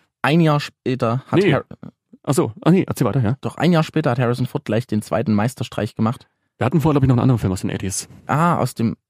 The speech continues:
Speaker 1: genau aus dem Jahr achtzig,
Speaker 2: Genau.
Speaker 1: neunzehnhundertachtzig.
Speaker 2: Einen meiner persönlichen Lieblingsfilme, und zwar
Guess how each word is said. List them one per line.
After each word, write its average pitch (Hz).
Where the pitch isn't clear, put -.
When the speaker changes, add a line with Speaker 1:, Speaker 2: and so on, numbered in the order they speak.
Speaker 1:
genau 131
aus -
dem 123
Jahr 143
achtzig, -
Speaker 2:
Genau. 110
Speaker 1:
neunzehnhundertachtzig. 117
Speaker 2:
Einen 107
meiner 107
persönlichen 101
Lieblingsfilme, 101
und 104
zwar 95